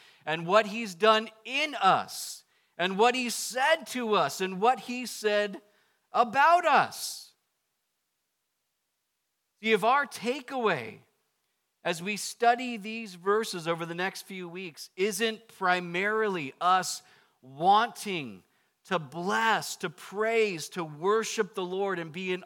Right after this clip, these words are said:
awe of our Lord, we are missing the point of why these verses are here for us as saints,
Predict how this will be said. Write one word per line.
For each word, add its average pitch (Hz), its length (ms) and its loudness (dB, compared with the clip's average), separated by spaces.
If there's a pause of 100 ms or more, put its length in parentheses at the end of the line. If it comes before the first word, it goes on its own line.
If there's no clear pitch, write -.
awe 180 580 2 (880)
of 233 240 4 (100)
our 175 380 4
Lord, 139 400 0 (140)
we 220 400 -10
are 170 160 2
missing 202 640 -2
the 175 100 -2
point 151 680 -10 (420)
of 139 220 -4
why 180 460 2
these 170 340 -10
verses 151 560 -4
are 131 140 0
here 160 380 -8
for 156 440 -2
us 139 340 -2
as 135 320 -4
saints, 117 680 -10